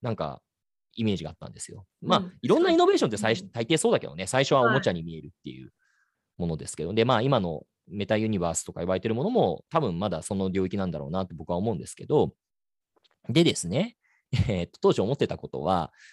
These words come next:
Speaker 1: まあ、話されてたことは、まあ、一定年度、なんか大学卒業したら、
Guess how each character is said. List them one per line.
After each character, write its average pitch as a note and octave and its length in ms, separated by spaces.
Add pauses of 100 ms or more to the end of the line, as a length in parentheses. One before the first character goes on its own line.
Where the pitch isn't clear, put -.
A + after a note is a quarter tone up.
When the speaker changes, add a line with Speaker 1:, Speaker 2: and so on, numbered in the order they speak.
(140)
Speaker 1:
ま - 60
あ、 - 40
話 A#2 220
さ C#3 60
れ G2+ 60
て - 60
た - 100
こ - 120
と B1 120
は、 D#2 300 (500)
ま G#2+ 80
あ、 G2+ 40
一 B2 160
定 D4 260
年 C#4+ 180
度、 A2 140
な A#2 80
ん - 20
か F#2+ 80
大 C#4 300
学 E4 220
卒 C#4+ 260
業 C4+ 160
し - 100
た A#3+ 140
ら、 F#2+ 420